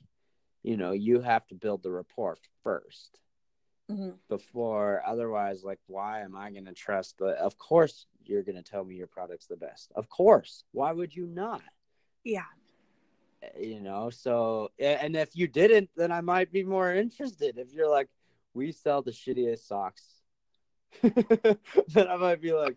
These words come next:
Speaker 1: "Huh, wow, that was interesting." <laughs>
Speaker 2: Well, it, it totally makes sense to me now when I watch Shark Tank,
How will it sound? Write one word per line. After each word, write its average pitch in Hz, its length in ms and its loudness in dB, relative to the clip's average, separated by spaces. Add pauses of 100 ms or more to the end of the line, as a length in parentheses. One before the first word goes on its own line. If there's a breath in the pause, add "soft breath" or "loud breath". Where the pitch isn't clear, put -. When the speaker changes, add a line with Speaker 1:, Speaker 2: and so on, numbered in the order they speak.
(120)
Speaker 1:
"Huh, 190 180 -6 (500)
wow, 104 360 -4 (240)
that 123 200 -12
was 101 200 -12
interesting." 117 720 4
<laughs> - 40 -12 (140)
Speaker 2:
Well, 269 180 6
it, 233 240 10 (120)
it 269 160 2
totally 285 400 -2
makes 277 320 -4
sense 226 340 -10
to - 140 -6
me 254 160 -2
now 240 480 -4 (380)
when 226 200 0
I 202 120 2
watch 196 300 -6
Shark 196 300 -6
Tank, 247 280 -8